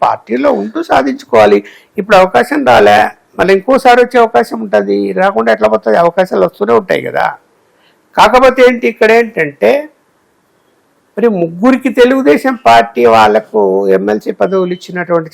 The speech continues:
చంద్రబాబు నాయుడు గారు, సరే ఒకటి బీజేపీ, ఒకటి జనసేన అనుకున్నప్పుడు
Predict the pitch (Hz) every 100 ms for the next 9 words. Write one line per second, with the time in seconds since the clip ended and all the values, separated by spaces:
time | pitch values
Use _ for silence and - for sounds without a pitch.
0 | 160 160 160 156 151 151 139 123 131 113
1 | 107 117 160 _ _ _ _ _ _ _
2 | _ - 214 214 196 185 185 180 175 202
3 | 185 160 160 170 160 170 160 139 135 139
4 | 117 107 _ 120 143